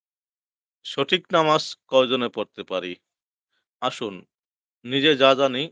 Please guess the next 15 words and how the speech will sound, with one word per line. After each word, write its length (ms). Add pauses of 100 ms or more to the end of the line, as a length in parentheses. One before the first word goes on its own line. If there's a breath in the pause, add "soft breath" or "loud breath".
(260)
অপর 260
ভাইকে 280
তা 180
জানিয়ে 320
দিই, 220 (420)
নিজে 320
যা 180 (300)
জানি 280
না 160 (360)
তা 100
আমরা 280 (280)
আলেমের 420
কাছে 300
জেনে 300
নেই। 240